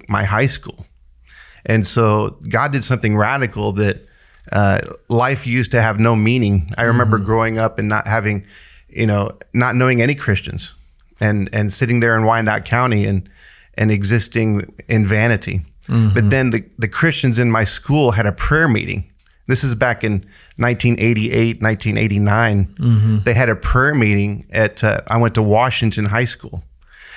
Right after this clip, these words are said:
Speaker 1: And in Washington High School, there were about ten Christians in the whole school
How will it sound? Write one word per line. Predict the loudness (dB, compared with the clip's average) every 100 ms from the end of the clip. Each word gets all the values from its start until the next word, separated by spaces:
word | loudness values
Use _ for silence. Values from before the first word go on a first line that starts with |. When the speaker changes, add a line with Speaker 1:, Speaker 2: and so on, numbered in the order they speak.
| -4
Speaker 1:
And | 0
in | 2
Washington | 2 2 -2 -4 -4
High | -2 -2
School, | -4 -4 -2
there | 2 2
were | 2
about | 0 0 -2 -4
ten | 0 0 0 -4
Christians | -6 -2 -2 0 -2 0
in | 0
the | 2
whole | 0
school | 0 -4 0 0 0 -4